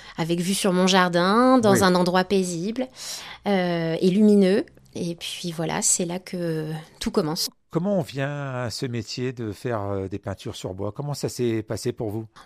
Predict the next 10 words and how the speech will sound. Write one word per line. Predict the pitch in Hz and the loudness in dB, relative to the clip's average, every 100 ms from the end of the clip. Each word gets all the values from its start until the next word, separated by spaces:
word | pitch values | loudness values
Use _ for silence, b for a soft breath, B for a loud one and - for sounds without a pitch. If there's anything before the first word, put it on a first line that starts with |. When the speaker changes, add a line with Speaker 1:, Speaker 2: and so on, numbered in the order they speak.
| - | -2
Speaker 1:
Bah, | 185 165 | 0 0
déjà, | 156 160 196 | -2 0 0
c'est, | - | -2
pour | - 175 | -4 -4
commencer, | 170 175 180 226 | -2 -2 -2 -2
c'est | - - | -4 -4
une | 170 156 | -4 -4
passion | 160 - 185 175 | -6 -6 -6 -6
de | 160 | -8
toujours. | 147 - 156 208 277 180 | -8 -8 -2 4 4 4